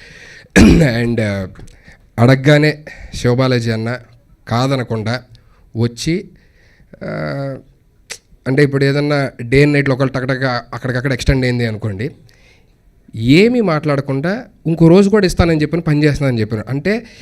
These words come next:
ఎక్కువ కథలోని ఈయన ఇన్వాల్వ్ అయిపోయారు అన్నమాట basically. ఎంతంటే షూటింగ్ ఇంకో రోజు చేద్దామా? No problem. ఆ, మళ్ళీ ఉందా? రేపు చేస్తా, రేపు చేద్దాం.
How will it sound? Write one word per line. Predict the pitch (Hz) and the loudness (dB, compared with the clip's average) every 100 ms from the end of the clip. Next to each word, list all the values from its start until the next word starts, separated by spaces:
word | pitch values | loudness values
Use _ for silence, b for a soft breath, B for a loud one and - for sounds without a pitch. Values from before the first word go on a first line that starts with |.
| B _ - | B _ 2
ఎక్కువ | 160 165 247 | 4 6 4
కథలోని | 240 170 190 196 185 | 4 2 4 4 4
ఈయన | 160 160 | 6 6
ఇన్వాల్వ్ | 160 196 170 | 6 6 4
అయిపోయారు | 131 120 | 2 0
అన్నమాట | 117 104 131 | 0 2 4
basically. | 139 - 139 123 - - - B B B - | 4 4 0 0 -2 -2 -12 B B B -6
ఎంతంటే | 127 165 196 190 226 254 226 131 | 0 2 2 2 2 2 -2 -8
షూటింగ్ | 147 151 160 151 | 0 2 2 2
ఇంకో | 139 151 | 2 4
రోజు | 160 147 | 4 2
చేద్దామా? | 139 139 233 | 0 -2 0
No | 214 | 2
problem. | 233 190 | 2 2
ఆ, | 147 190 | 4 4
మళ్ళీ | 160 165 | 4 4
ఉందా? | 135 | 2
రేపు | 135 135 | 0 2
చేస్తా, | 143 143 | 0 0
రేపు | 110 120 | -4 -2
చేద్దాం. | 123 117 | -2 -2